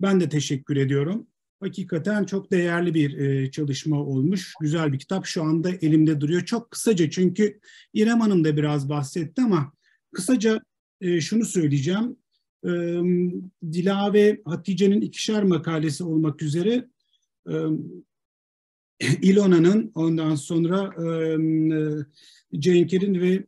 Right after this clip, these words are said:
Cihan Hanım'ın birer makaleleri var ve bu yazılar, e, mimari ve küçük sanatların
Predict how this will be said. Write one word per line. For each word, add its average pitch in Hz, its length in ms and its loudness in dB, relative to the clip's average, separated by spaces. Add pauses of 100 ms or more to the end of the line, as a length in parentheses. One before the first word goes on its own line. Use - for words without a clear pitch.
(100)
Cihan 185 300 2
Hanım'ın 175 500 0
birer 180 240 -4
makaleleri 165 680 -2
var 202 240 -2
ve 208 260 0 (160)
bu 214 460 -4
yazılar, 165 720 -2 (680)
e, 170 40 -2 (600)
mimari 180 680 4
ve 214 120 2
küçük - 320 -6
sanatların 160 800 -2